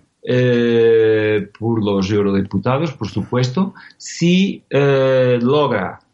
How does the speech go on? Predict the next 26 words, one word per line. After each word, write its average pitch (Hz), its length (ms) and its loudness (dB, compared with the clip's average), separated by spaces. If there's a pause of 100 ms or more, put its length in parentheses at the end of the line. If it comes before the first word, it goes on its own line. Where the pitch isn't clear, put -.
(180)
tener 131 520 -2
el 113 180 -2
apoyo 165 460 -2 (500)
durante 156 500 -2
un 160 120 -2
año 175 340 0
de 151 440 -2
un 147 200 -2
millón 139 500 0
de, 120 440 -2
eh, 117 580 2
votos. - 480 -6 (380)
Es 127 180 -2
decir, 110 500 -2
por 117 160 -2
eso 120 220 -2
decía 123 400 0
al 120 140 0
inicio 117 340 2
y 117 220 2
te 113 80 -4
explicaba, 120 520 -4
esto 127 300 -2
es 135 220 -2
una, 135 520 -2
eh, 120 380 2